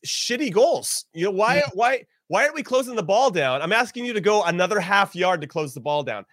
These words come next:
Speaker 1: I'm, I'm having you drop off, like, a step so you can be in a better position to clear a ball out. That's so frustrating as, as a coach. And as someone that has some coaching experience,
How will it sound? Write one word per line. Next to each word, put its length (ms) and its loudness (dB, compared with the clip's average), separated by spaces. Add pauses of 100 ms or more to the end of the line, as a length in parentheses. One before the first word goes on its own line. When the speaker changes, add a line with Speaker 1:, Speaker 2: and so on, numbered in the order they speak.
(220)
Speaker 1:
I'm, 180 0
I'm 140 4
having 400 0
you 200 -4
drop 340 0
off, 220 2
like, 260 -4
a 100 -4
step 420 -4
so 140 -14
you 100 -10
can 100 -12
be 80 -4
in 60 -2
a 60 0
better 220 0
position 360 -6
to 60 -4
clear 260 -2
a 60 2
ball 280 0
out. 200 2 (400)
That's 200 4
so 220 4
frustrating 680 -2
as, 360 -2 (180)
as 180 0
a 60 -8
coach. 380 -4 (380)
And 220 2
as 140 0
someone 240 -2
that 100 0
has 160 0
some 120 -14
coaching 300 -2
experience, 640 -4